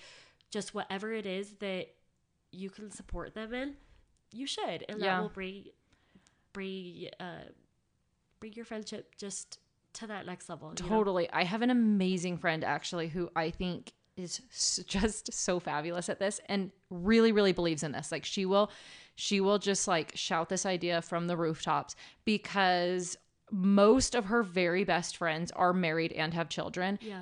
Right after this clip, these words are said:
Speaker 2: And she is single. She just graduated law school. She's, like, traveling all the time. I mean, just really, uh,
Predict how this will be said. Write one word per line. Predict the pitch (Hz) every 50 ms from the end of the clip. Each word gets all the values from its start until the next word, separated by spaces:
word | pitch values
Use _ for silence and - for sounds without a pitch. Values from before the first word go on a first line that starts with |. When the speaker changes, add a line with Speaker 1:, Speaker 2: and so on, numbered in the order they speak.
| 185
Speaker 2:
And | 202 202 190 175
she | - - 196 190
is | 214 214 -
single. | - 214 190 190 196 190 196
She | - - 180
just | - 175 160 160 -
graduated | - 202 190 190 185 220 220 214 220 226 208
law | 202 170 170 175 175
school. | - - - - 190 180 175 175 170 165 170 175 - - - - _ -
She's, | - - - 208 196 196 190 175 - 190
like, | 180 170 156 - - - _ _ _ - -
traveling | - - - 226 220 214 220 220 226 226 226 220 220
all | - - 202 196 196
the | 175 196
time. | 190 185 180 180 175 175 170 170 170 170 170 165 165 165 - _ _ -
I | - 202 196
mean, | 196 196 190
just | 175 190 190 - - - - 165 165
really, | 180 190 185 180 180 175 170 165 165 160 165 - -
uh, | - -